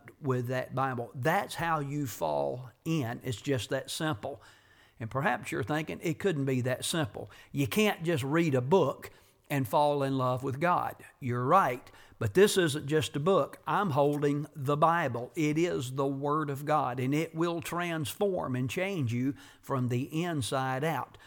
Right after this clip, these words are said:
Start reading it, believe it, put it into practice, and watch your life change again from the inside out. There's a subtle difference there, but it's a huge difference.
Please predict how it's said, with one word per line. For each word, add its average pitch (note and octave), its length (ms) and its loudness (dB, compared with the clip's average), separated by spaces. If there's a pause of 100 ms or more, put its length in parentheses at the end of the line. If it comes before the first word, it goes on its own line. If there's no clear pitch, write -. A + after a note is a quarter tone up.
(180)
Start C#3+ 480 2
reading G3 440 2
it, - 240 -6 (320)
believe B2+ 680 4
it, - 220 -4 (480)
put G3+ 200 8
it A3 120 0
into A#3 200 -2
practice, B2+ 640 0
and C3 200 -2
watch F3+ 260 0
your F3 180 -2
life C3+ 320 0
change C3+ 460 -4
again D3 640 0 (240)
from B2 240 -4
the D3+ 300 -6
inside C3 760 -4 (320)
out. B2+ 180 0
There's C3 200 -2
a C#3+ 40 0
subtle F#3 460 2
difference F#3 480 -4
there, C3 340 -2
but C3 200 -4
it's B2+ 220 -4
a B2 60 -6
huge A#2 840 -4 (360)
difference. B2 520 -2